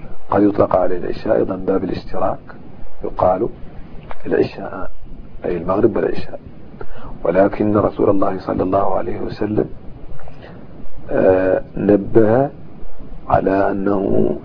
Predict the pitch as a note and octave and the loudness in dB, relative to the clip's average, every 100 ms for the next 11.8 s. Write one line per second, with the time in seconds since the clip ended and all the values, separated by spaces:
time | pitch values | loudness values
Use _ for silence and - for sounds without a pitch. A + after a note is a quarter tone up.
0 | - A2 F#2+ G2+ G2+ G2+ - - - - | -2 0 4 6 6 6 4 -2 -10 -2
1 | G2+ - G#2 G2 G#2 G#2 G2 F#2+ G2 - | -2 0 -2 2 2 4 2 4 2 -2
2 | F#2+ F2 G2 G#2+ - - - - - - | -8 -4 -4 0 0 0 -6 -10 -4 0
3 | G2+ F#2 G#2 G2+ F2 - - - - - | 2 2 4 4 2 -4 0 0 0 -8
4 | - - - - - - - - - - | -16 -16 -12 0 0 0 -6 -8 -10 -12
5 | - - F#2 F#2 F#2+ - - F#2+ G2 F#2+ | -12 -6 -2 0 2 0 2 2 2 0
6 | F#2 G2+ G2 F#2+ G#2 F#2+ G#2 F#2+ F#2+ F#2+ | 4 6 6 6 4 4 0 -2 -4 -2
7 | F#2+ - G2 G2 F#2 F2+ - - F#2+ A2+ | -2 -4 -6 -4 -4 -4 0 0 0 -6
8 | - - - - - - - - G#2+ G2+ | -10 -10 -2 2 2 2 -2 2 4 6
9 | G2 G#2+ A2+ - G2 F#2+ F#2 G#2+ G#2+ A2 | 6 6 6 2 -2 0 4 4 6 2
10 | - C3 C3+ - - - - - - F#2+ | 2 -6 -4 0 0 0 -4 -10 0 2
11 | F#2+ F2+ F2+ G2+ G2+ A2 G#2+ | 4 2 0 0 2 4 4